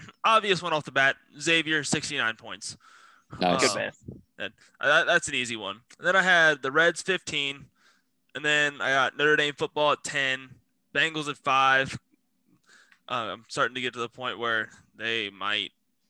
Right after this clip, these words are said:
Speaker 1: <clears throat> be breaking my heart too much. Um, might be giving up.
Speaker 3: Whoa.
Speaker 1: Although the Reds might be, I think the Reds
Speaker 3: Being
Speaker 1: might
Speaker 3: the
Speaker 1: be worse
Speaker 3: light.
Speaker 1: right now. I just, I'm too, I'm more emotionally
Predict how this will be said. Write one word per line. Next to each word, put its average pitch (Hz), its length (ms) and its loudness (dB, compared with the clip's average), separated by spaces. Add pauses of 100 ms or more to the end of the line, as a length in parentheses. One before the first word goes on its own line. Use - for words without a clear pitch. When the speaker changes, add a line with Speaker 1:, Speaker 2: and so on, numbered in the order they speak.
(400)
Speaker 1:
<clears throat> 120 420 -20
be 120 220 -6
breaking 117 320 -6
my 107 100 -6
heart 110 220 -6
too 110 160 -14
much. 107 380 -8 (600)
Um, 117 580 -8
might 117 160 -4
be 117 60 -12
giving 120 160 0
up. 147 220 6
Speaker 3:
Whoa. 220 80 6
Speaker 1:
Although 156 720 6 (260)
the 127 80 -10
Reds 175 240 4
might 160 180 4
be, 139 100 -12 (200)
I 135 60 0
think 185 140 0
the 160 100 2
Reds 160 200 6
Speaker 3:
Being 190 100 4
Speaker 1:
might 160 60 6
Speaker 3:
the 139 60 6
Speaker 1:
be 127 60 4
worse 127 280 8
Speaker 3:
light. - 80 -2
Speaker 1:
right 120 200 4
now. 104 520 -2 (1300)
I 139 80 2
just, 143 160 -4
I'm 143 180 0
too, 160 260 -2
I'm 135 300 -4 (540)
more 160 240 2
emotionally 147 520 0